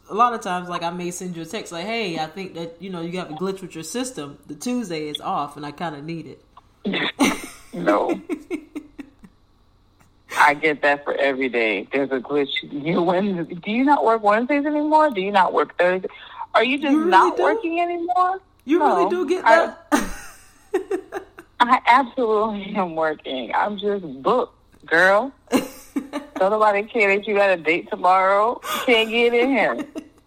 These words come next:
Speaker 1: I was just
Speaker 2: Shit.
Speaker 1: joking. I didn't know that you were really getting that as an excuse. Are you not working? <laughs>
Speaker 2: All the time.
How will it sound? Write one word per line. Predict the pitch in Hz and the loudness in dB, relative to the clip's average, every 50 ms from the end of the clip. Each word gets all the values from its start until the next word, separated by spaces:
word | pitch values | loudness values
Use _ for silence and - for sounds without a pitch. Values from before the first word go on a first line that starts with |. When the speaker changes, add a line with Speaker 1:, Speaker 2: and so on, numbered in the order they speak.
| _ _ _ _ _ _ _ _ _ _ _ - - - - - - - - | _ _ _ _ _ _ _ _ _ _ _ -18 -16 -14 -14 -16 -12 -2 2
Speaker 1:
I | 226 254 | 4 4
was | 370 339 285 247 | 4 2 -2 -4
just | 214 214 | -4 -2
Speaker 2:
Shit. | 220 285 277 254 226 - | 0 2 4 4 4 2
Speaker 1:
joking. | 185 196 233 277 277 233 190 170 | 2 0 0 -2 -2 -4 -4 -2
I | 180 220 | 0 -2
didn't | 285 339 262 214 214 208 | -2 -2 -6 -8 -8 -6
know | 196 202 220 226 | -4 -4 -4 -4
that | 190 196 190 | -6 -8 -8
you | - 214 | -8 -6
were | 196 180 | -6 -6
really | 170 180 185 180 170 | -6 -6 -8 -8 -8
getting | 156 156 175 175 - 175 180 | -8 -8 -8 -8 -8 -8 -10
that | 165 151 | -10 -8
as | 151 156 156 156 | -8 -10 -10 -12
an | 151 143 | -12 -14
excuse. | 135 - - - 180 175 170 165 156 160 | -14 -16 -16 -12 -10 -8 -8 -8 -10 -10
Are | 156 156 | -12 -10
you | 160 165 | -10 -10
not | 165 160 156 147 - 139 | -10 -8 -8 -8 -8 -8
working? | 156 156 151 151 147 - - - 220 185 - - - - _ _ _ - | -10 -10 -10 -12 -14 -14 -10 -10 -10 -10 -10 -16 -20 -20 _ _ _ -10
<laughs> | 302 285 294 - 320 - - - 285 - _ _ - - - _ _ _ _ - | -10 -10 -10 -12 -18 -18 -16 -20 -20 -20 _ _ -20 -20 -20 _ _ _ _ 0
Speaker 2:
All | - 196 214 220 | 2 2 2 2
the | 226 254 | 0 -2
time. | 254 285 247 233 220 170 160 165 | 0 2 4 4 4 2 0 -6